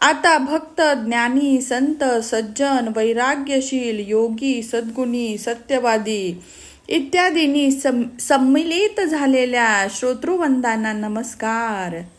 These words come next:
श्रोता म्हणजे काय सामान्य आहेत? त्यातील एक सत्वगुणांचा सागर, तर एक बुद्धीचे आगर, तर एक शब्दरत्नांची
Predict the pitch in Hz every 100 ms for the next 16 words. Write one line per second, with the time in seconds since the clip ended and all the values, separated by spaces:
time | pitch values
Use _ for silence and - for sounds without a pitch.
0 | - - - - 302 302 381 381 381 370
1 | 359 359 359 247 247 277 392 427 415 415
2 | 415 - - - - - 302 302 311 294
3 | 269 269 - 262 302 311 269 247 240 233
4 | 233 233 226 214 214 269 254 202 196 -
5 | _ - 226 226 196 202 196 196 277 277
6 | 269 220 208 220 254 240 196 196 - _
7 | _ - 320 370 370 349 311 302 285 -
8 | 359 302 277 269 254 269 247